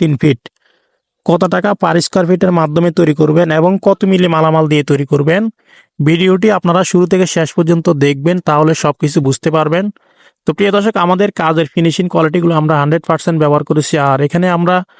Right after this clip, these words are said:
হাতলটি ব্যবহার করেছি দুই ইঞ্চি পাইপ, খুঁটিগুলো ব্যবহার করেছি ছয় ইঞ্চি পাইপ এবং এই সিঁড়িটি ডাবল বর্ডার সূর্যলতা উপরে নিচে ব্যবহার করা হয়েছে গোল্ডেন কালার। মধ্যখানে কলস ডিজাইন ব্যবহার করা হয়েছে, যার ফলে এই সিঁড়ি রিলিংটি দেখতে খুবই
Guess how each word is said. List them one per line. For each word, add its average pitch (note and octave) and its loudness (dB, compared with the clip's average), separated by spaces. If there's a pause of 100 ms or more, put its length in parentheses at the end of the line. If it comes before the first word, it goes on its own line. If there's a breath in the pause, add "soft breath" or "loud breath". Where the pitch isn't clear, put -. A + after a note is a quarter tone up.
(300 soft breath)
হাতলটি F3 0
ব্যবহার E3+ 2
করেছি F3 0 (140)
দুই D3+ 4
ইঞ্চি D#3 0
পাইপ, E3+ -2 (140)
খুঁটিগুলো F3 2 (100)
ব্যবহার D#3+ 2
করেছি E3 0 (120)
ছয় D3+ 0
ইঞ্চি D#3+ -4
পাইপ F3 -2 (600)
এবং E3+ 0 (340)
এই F3+ 4 (100)
সিঁড়িটি F#3+ 0 (140)
ডাবল D#3+ 2 (100)
বর্ডার E3+ 2
সূর্যলতা F3 0 (200)
উপরে E3+ 0
নিচে F3 0 (220)
ব্যবহার C#3+ 0
করা E3 0
হয়েছে D#3+ 0 (140)
গোল্ডেন D3 0
কালার। F3+ 0 (720)
মধ্যখানে G3 0 (140)
কলস F3 2 (100)
ডিজাইন F3+ 0
ব্যবহার D#3+ 2
করা E3 0
হয়েছে, E3 2 (180)
যার C#3+ 0
ফলে E3+ 0 (140)
এই D#3+ 2
সিঁড়ি E3+ 0
রিলিংটি F3 0 (120)
দেখতে D#3+ -4
খুবই F#3 0